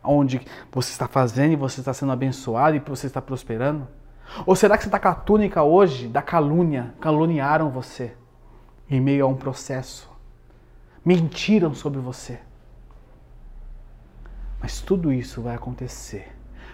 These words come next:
para que lá na frente você coloque a túnica da graça,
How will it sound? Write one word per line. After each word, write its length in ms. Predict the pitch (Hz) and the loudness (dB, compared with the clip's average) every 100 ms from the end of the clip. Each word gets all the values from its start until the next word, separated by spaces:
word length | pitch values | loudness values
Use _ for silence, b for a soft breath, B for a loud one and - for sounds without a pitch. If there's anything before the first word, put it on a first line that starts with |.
| B | B
para 140 | - | -14
que 180 | 85 - | -12 -10
lá 240 | 110 98 170 | -10 -8 -8
na 140 | 175 | -10
frente 560 | - - 101 101 - - B B | -14 -14 -14 -14 -18 -20 B B
você 240 | 107 - | -14 -14
coloque 480 | - 104 95 95 95 | -10 -8 -8 -8 -12
a 60 | 92 - - | -16 -18 -14
túnica 500 | - 104 101 98 101 | -8 -8 -8 -10 -10
da 140 | 98 107 | -10 -10
graça, 800 | - 107 101 - - - 107 | -10 -8 -8 -12 -18 -18 -16